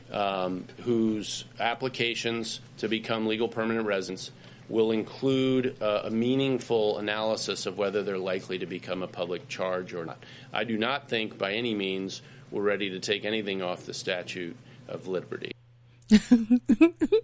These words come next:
Speaker 2: So, so, first of all, I, I know there are liberals already screaming about this, but why is it a bad thing that a country would say, if you're planning on coming here and getting welfare, you can't come?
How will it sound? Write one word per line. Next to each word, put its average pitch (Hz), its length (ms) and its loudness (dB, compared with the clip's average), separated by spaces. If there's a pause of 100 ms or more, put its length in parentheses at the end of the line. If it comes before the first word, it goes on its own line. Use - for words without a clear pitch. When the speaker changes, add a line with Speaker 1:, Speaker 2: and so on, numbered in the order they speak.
(300)
Speaker 2:
So, 320 460 6 (540)
so, 247 720 12 (960)
first - 320 12
of 240 100 12
all, 180 460 12 (260)
I, 233 280 12
I - 20 12
know 233 240 12
there 226 160 12
are 208 60 12
liberals 202 340 12
already 190 220 12
screaming 185 340 8
about 160 240 12
this, 165 180 10
but 208 140 12
why 269 180 12 (200)
is - 80 12
it 359 100 12
a 254 60 12
bad 180 320 12
thing 180 380 10
that 170 360 12
a - 80 12
country 196 380 10
would 175 160 12
say, 170 320 12
if 175 100 8
you're 185 100 12
planning 190 320 12
on 175 80 10
coming 180 280 8
here 180 80 10
and 165 100 8
getting 165 200 10
welfare, 160 360 12
you 160 180 10
can't 156 280 8
come? 156 340 8